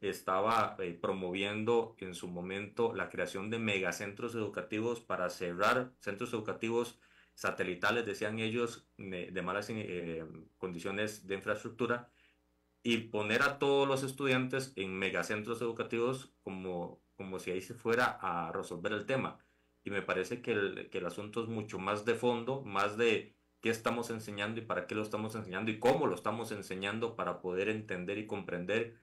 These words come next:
y estar listos para el siguiente paso de educación y de vida. El,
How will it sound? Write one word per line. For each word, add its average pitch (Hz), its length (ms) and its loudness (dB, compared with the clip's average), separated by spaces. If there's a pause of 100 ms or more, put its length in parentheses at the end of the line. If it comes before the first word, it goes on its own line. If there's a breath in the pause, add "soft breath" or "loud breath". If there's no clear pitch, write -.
(220 soft breath)
y 104 120 2
estar 98 280 2
listos 110 360 0
para 98 160 0
el 92 80 2
siguiente 87 380 -2
paso 101 460 0
de 90 120 -4
educación 87 480 -2
y 107 80 0
de 90 120 4
vida. 113 360 2 (540)
El, 95 540 0